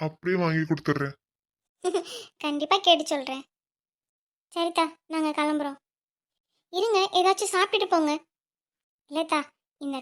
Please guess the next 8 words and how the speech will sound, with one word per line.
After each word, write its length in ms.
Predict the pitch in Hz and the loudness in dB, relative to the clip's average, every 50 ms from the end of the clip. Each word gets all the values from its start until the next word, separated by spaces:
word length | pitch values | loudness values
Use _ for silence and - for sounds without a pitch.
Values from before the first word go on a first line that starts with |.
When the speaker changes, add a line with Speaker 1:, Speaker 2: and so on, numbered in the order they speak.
| - - | -8 -8
Speaker 2:
கல்யாணம் 360 | 269 269 285 339 381 381 339 311 | -6 -4 0 0 2 2 2 2
முடிய 180 | 302 330 370 359 | 2 2 0 2
போகுதுன்னு 340 | 359 359 359 359 339 320 | 4 4 4 6 4 2
நினைச்சாலே 380 | 302 311 320 320 330 302 294 320 349 | 2 0 0 0 0 0 2 2 2
எனக்கு 220 | 339 330 320 - 277 | 2 0 0 -2 -4
மனசுக்கு 380 | 269 277 294 320 349 320 320 | -4 -2 -2 -4 -4 -4 -4
நிறைவா 340 | 294 277 277 285 302 311 330 | -2 -2 0 0 2 2 2
இருக்கு. 240 | 320 302 311 - - | 2 2 0 -4 -8